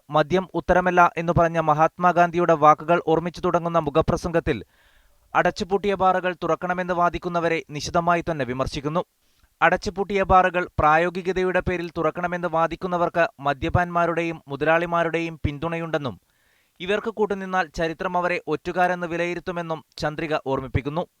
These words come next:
പൂട്ടിയ ബാറുകൾ തുറപ്പിക്കാൻ മദ്യദുരന്തം ഉണ്ടാക്കിയാൽ പോലും അതിൽ അത്ഭുതപ്പെടാനില്ലെന്ന് മുഖപ്രസംഗത്തിൽ പറയുന്നു. മദ്യം വിഷമാണ്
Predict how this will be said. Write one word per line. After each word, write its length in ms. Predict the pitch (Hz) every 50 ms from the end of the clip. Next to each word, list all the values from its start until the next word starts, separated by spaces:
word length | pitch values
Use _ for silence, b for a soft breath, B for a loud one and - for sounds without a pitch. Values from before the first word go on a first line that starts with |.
| _ _ _ _ _ _ _ _ _ _ _ -
പൂട്ടിയ 320 | 180 190 190 170 220 214
ബാറുകൾ 400 | 208 196 208 202 202 196 202 202 175 -
തുറപ്പിക്കാൻ 480 | 190 196 - - 180 - 190 185 180 -
മദ്യദുരന്തം 720 | 151 156 151 147 135 185 180 165 180 185 185 175 185 180 180 165
ഉണ്ടാക്കിയാൽ 500 | 165 160 170 175 170 - 180 185 175 175
പോലും 320 | - 175 175 175 175 170 - -
അതിൽ 220 | 156 151 175 165 - 143
അത്ഭുതപ്പെടാനില്ലെന്ന് 1120 | 147 135 131 151 156 185 - - 175 165 175 175 170 165 165 165 165 160 151 - - -
മുഖപ്രസംഗത്തിൽ 680 | 135 123 151 156 - 175 - - 175 156 165 - 143 117 - -
പറയുന്നു. 320 | 131 131 135 143 156 - - _ _ _ _ _ _ _ _ _ _ _ _ _
മദ്യം 340 | 175 180 185 170 165 220 208
വിഷമാണ് 520 | 208 214 - 208 202 202 196 196 196 196